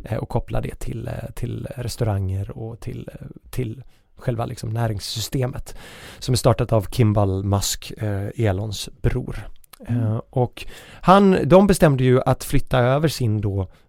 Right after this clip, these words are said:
Speaker 1: ideella stiftelse som de har jobbat med i, om det nu är femton år, ehm,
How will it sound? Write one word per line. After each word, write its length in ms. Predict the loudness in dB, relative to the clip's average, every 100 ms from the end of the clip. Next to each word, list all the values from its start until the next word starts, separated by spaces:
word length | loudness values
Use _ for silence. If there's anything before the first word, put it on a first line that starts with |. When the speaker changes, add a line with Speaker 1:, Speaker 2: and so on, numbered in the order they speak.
| -20 _
Speaker 1:
ideella 540 | -2 2 2 2 0 -4
stiftelse 720 | -6 -8 -8 -8 -6 -4 -4
som 220 | -2 -2
de 160 | -2 -2
har 80 |
jobbat 420 | -2 -4 -4 -6 -6
med 260 | -6 -4
i, 220 | -4 -6 -10 -20 -20
om 200 | -20 -18
det 100 | -12
nu 120 | -10 -8
är 60 |
femton 440 | -4 -4 -2 -4 -2
år, 360 | 2 2 0 -4 -18 -20 _ -12
ehm, 440 | -6 -4 -4 -6